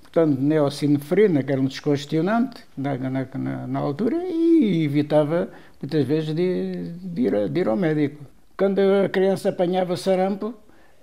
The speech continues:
eh, <laughs> utilizava-se uns panos vermelhos, portanto, em casa, eh, quando se tinha febre, vinham à farmácia, eh, nós,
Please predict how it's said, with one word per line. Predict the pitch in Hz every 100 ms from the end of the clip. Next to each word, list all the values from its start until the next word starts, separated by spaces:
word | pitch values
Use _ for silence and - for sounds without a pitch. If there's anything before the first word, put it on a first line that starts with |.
| 175
eh, | 190 185 185 - 208 165 - -
<laughs> | - -
utilizava-se | 156 180 160 185 175 175 190
uns | 151
panos | - 170 170
vermelhos, | 147 147 170 175 208 233 220 202
portanto, | - 170 165 147 170 156 147 143
em | 139
casa, | 143 214 226 196 226 254 - - - -
eh, | 156 151 151 151 151 151 151 147 143 143 143 -
quando | 160 147
se | -
tinha | 156 156
febre, | 151 185 185 156
vinham | 143 160 156 147 143 139 139
à |
farmácia, | 139 147 160 202 180 - 185 156 151 - - - - - -
eh, | 156 156 147 143 139 143 131 139 - -
nós, | 147 156 151 - -